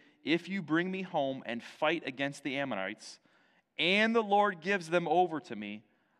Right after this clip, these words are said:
I will be your head." And the elders of Gilead said to him, "Jephthah, the Lord be our witness between us if we do not do as we say." All right, so a few verses have happened. The Ammonites have come and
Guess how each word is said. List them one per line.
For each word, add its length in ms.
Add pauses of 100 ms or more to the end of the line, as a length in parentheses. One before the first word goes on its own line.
(120)
I 160
will 140
be 140
your 160
head." 400 (280)
And 180
the 320
elders 360
of 120
Gilead 360
said 260
to 80
him, 220
"Jephthah, 420 (260)
the 120
Lord 520
be 360 (280)
our 240
witness 460
between 400
us 340
if 160
we 120
do 100
not 260
do 160
as 120
we 100
say." 240 (520)
All 120
right, 100
so 140
a 40
few 220
verses 440
have 100
happened. 440
The 160
Ammonites 460
have 140
come 340
and 100